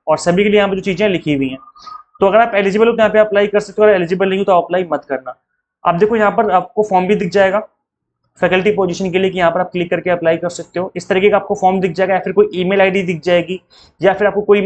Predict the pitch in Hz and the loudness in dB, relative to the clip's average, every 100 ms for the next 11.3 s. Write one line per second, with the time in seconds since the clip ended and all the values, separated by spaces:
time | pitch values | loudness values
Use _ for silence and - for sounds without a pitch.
0 | - 156 151 160 175 202 196 190 190 185 | -4 -6 -4 0 2 2 0 -2 -2 -2
1 | 175 170 180 175 185 180 175 160 175 170 | -2 -2 -2 -4 -2 -2 -2 -2 2 2
2 | 170 - 151 170 - 208 196 196 165 147 | 2 0 -4 -4 -2 0 0 0 0 -2
3 | 180 160 160 165 147 160 180 156 - 127 | -2 -2 -2 -6 -2 -2 0 -2 -4 -10
4 | 131 127 139 143 175 196 202 208 196 175 | -10 -8 -6 -6 -4 -2 0 0 0 0
5 | 190 185 180 170 185 180 _ _ _ - | 0 -2 -2 -2 -2 -4 _ _ _ -4
6 | 180 185 190 180 170 185 170 170 180 160 | 0 2 2 2 2 2 -2 0 -2 -2
7 | 170 170 165 180 175 165 185 170 170 165 | -2 -2 0 -2 -4 -6 -6 -4 -2 -2
8 | 175 - 156 165 180 175 185 180 196 156 | -4 -2 0 0 0 -2 -4 -4 -2 -2
9 | - - - 170 175 180 175 - 180 160 | -2 -4 -2 0 0 -4 -6 -8 -8 -8
10 | 180 175 175 170 185 180 165 170 170 165 | -8 -6 -6 -6 -2 -2 0 0 0 2
11 | 151 165 | -2 -2